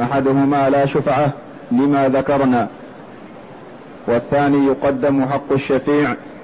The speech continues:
لأن حقه أسبق لأنه ثبت بالعقد،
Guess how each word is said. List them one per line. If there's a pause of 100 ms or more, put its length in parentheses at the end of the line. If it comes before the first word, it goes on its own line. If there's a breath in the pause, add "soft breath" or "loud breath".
(220)
لأن
حقه
أسبق (560)
لأنه
ثبت
بالعقد،